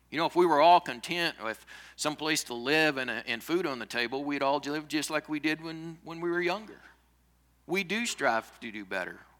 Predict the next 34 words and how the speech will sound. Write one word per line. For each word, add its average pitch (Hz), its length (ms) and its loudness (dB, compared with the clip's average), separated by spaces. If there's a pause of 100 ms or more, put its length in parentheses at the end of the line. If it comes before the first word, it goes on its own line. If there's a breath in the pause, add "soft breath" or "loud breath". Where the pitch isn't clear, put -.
We 147 100 -4
do 220 200 -2
strive 151 360 2
to 123 60 -14
provide 117 460 0 (360 loud breath)
other 113 220 -2
things 107 280 -8
for 104 160 -6
our 92 120 -4
families. 95 540 -10 (420 soft breath)
But 143 120 2
it 180 120 -2
can't 190 340 0
be 156 220 6
our 139 80 4
number 127 220 -4
one 113 240 -4
purpose. - 580 -10 (1500)
It - 120 -18
cannot 131 400 -2
be 127 120 -4
our 113 100 0
number 113 220 -8
one 104 200 -10
purpose. 90 540 -14 (720 soft breath)
Or 113 120 -6
we're 107 180 -6
headed 104 260 -4
for 98 100 -10
disaster. 90 560 -6 (2750 soft breath)
Neither 170 400 6
of 147 120 0
these 135 240 -2
scenarios 120 920 -4